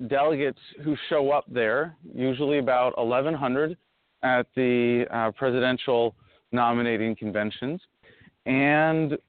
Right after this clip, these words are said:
it's, uh, a, a very interesting competition, uh, to get the Libertarian Party nomination. And, uh,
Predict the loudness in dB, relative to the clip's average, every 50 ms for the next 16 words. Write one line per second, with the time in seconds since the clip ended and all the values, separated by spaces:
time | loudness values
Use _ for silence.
0 | _ _ _ _ _ _ _ _ _ _ _ _ -10 -8 -8 -2 0 0 0 0
1 | -4 -4 0 2 2 4 4 4 2 2 2 0 0 2 0 0 2 2 2 2
2 | 2 2 0 -2 -2 -4 -6 -6 -4 -2 0 0 2 2 0 -2 -2 _ _ _
3 | _ _ -20 -20 _ _ _ _ -18 -12 -4 0 0 0 2 0 -2 -2 -2 -2
4 | -2 -2 -2 -4 -2 -2 -2 -2 0 0 -2 -2 -6 -10 -8 -4 -4 -2 0 0
5 | 0 0 0 0 -2 -6 -4 -2 0 0 0 0 0 2 0 0 0 -2 -2 -2
6 | -2 -2 -4 -4 -2 -2 0 0 2 2 0 0 0 0 -2 -2 -2 -2 -4 -4
7 | -6 -6 -6 -8 _ _ -20 -20 -20 -20 -20 -20 -20 _ _ _ _ _ _ _
8 | -2 2 2 4 4 2 2 2 0 -2 -4 -4 -6 -6